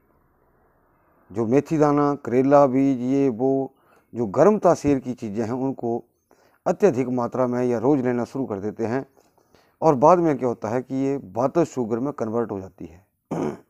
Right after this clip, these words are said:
वातज शुगर जो है इसकी पहचान इसमें पेशाब में बेर आना शुरू हो जाता है। तो इसी के ऊपर मैं ये वीडियो बना रहा हूँ और किसी को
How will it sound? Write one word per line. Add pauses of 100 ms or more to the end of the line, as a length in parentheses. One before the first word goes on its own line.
(1400)
वातज
शुगर
जो
है (800)
इसकी
पहचान (1600)
इसमें (500)
पेशाब
में
बेर
आना
शुरू
हो
जाता
है। (1600)
तो
इसी
के (100)
ऊपर
मैं
ये
वीडियो (260)
बना
रहा
हूँ (840)
और (140)
किसी
को